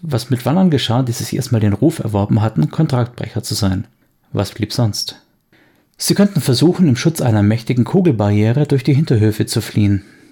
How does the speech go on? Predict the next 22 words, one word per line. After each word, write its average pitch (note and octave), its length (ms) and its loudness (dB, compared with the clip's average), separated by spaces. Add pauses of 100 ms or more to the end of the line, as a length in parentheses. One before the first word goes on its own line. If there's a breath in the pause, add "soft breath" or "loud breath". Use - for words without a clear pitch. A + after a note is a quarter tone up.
(200 loud breath)
Doch A2 160 -2
das A#2+ 240 -2
war A#2 80 2
gleich A2 260 -2
mehrfach C3 380 0
gewagt, G#2 480 -2 (240)
denn A#2+ 120 6
Murat E3 360 4
war A#2 100 0
gezeichnet B2 480 -2
von C3 220 0
kalorienreichen B2+ 800 2
Energydrinks C#3+ 760 0
und C#3+ 220 0
selbsterhitzenden, C3 760 0
fettigen B2 400 -2
Soy-Snacks A#2+ 800 -2
und C#3 140 0
deshalb E3+ 260 0
nicht D3+ 160 0
der F3+ 80 2
athletischste. A#2+ 720 -2